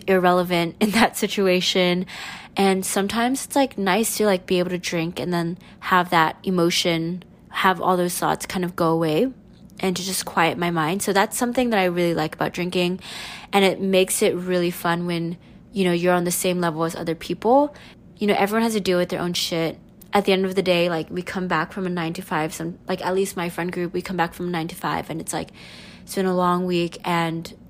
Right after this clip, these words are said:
we all wanna be at that level where we're not worrying about that kind of stuff, but I don't need it. I never, like, seek it out. So, yeah.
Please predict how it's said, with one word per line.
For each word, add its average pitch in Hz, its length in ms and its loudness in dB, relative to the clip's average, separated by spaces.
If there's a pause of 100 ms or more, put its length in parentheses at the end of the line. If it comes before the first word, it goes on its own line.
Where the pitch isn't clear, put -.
(240)
we 190 140 -2
all 185 180 4
wanna 190 180 0
be 185 160 0
at 180 140 -4
that 175 240 0
level 170 340 0
where 165 220 0
we're 175 140 -4
not 175 240 -6
worrying 175 400 -2
about 220 320 -2
that 220 140 -2
kind 240 160 -4
of 240 300 -6 (140)
stuff, 269 520 0 (280)
but 196 140 4
I 190 180 6
don't 185 500 -2
need 175 160 0
it. 180 340 0
I 170 60 -6
never, 170 440 -2
like, 165 220 -6
seek - 380 -4
it 160 80 -4
out. 107 440 -4 (520)
So, 165 480 0 (720)
yeah. 214 220 2